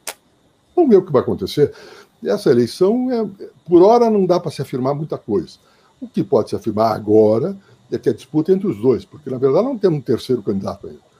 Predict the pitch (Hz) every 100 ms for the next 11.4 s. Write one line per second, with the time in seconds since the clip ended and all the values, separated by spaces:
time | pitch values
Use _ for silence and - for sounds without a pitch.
0 | _ _ - 220 240 226 180 208 175 101
1 | - 135 139 120 107 104 - 107 92 127
2 | 104 117 131 175 - 101 107 117 165 -
3 | 98 95 131 104 - 98 92 107 107 -
4 | _ _ _ 104 104 127 208 - 87 101
5 | 90 98 _ 101 95 85 110 117 90 87
6 | 98 87 - 82 80 120 139 - - 90
7 | 98 120 101 - 95 - 95 90 98 92
8 | 110 185 - _ - _ _ 127 147 214
9 | 254 - - - _ _ _ _ _ -
10 | - 131 156 139 120 - 110 98 104 113
11 | 110 - 101